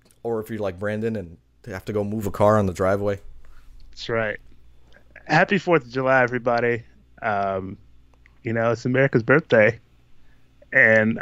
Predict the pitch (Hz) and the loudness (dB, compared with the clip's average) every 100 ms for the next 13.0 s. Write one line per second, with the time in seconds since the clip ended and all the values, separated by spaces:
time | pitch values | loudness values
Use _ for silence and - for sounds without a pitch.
0 | - 131 131 139 120 - 139 123 120 - | 0 2 4 4 2 6 6 8 4 0
1 | - - 113 127 120 123 120 - _ _ | -6 0 2 2 4 2 2 0 _ _
2 | _ _ _ _ _ _ - 107 98 95 | _ _ _ _ _ _ -16 -10 -8 -8
3 | - - _ _ _ _ _ _ - 110 | -12 -20 _ _ _ _ _ _ -6 -4
4 | 98 127 113 113 92 - _ _ _ _ | -2 -4 -2 -4 -4 -8 _ _ _ _
5 | - - - - - - - _ _ _ | -20 -20 -20 -20 -20 -20 -20 _ _ _
6 | _ _ - 110 117 104 117 104 110 113 | _ _ -6 2 4 2 0 2 2 4
7 | 139 104 110 113 127 - 113 - 110 120 | 4 6 4 -2 -10 -10 -10 -10 -4 -4
8 | 110 123 123 113 110 - 117 127 120 107 | 0 -2 0 -2 -4 -2 4 6 6 4
9 | 107 98 92 92 104 107 92 139 123 120 | 0 0 -2 -2 -6 -4 2 4 6 6
10 | 123 117 107 - _ - - 131 143 123 | 6 4 0 -6 _ -16 -2 0 2 4
11 | 117 110 - - - _ _ - 104 104 | 4 2 -4 -20 -20 _ _ -16 -8 -4
12 | 98 127 147 151 131 151 107 98 101 - | 0 4 4 4 4 4 4 4 0 -4